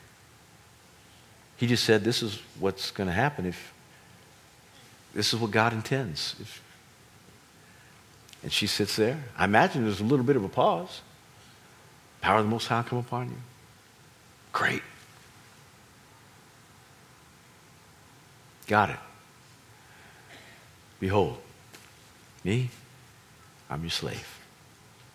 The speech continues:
I'm God's slave." Now, she could have chosen the word diakonos in Greek. She chose the word doulos in Greek.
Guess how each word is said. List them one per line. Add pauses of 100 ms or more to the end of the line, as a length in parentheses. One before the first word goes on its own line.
(960)
I'm
God's
slave." (720)
Now,
she
could
have
chosen
the
word
diakonos (180)
in
Greek. (560)
She
chose
the
word
doulos (260)
in
Greek.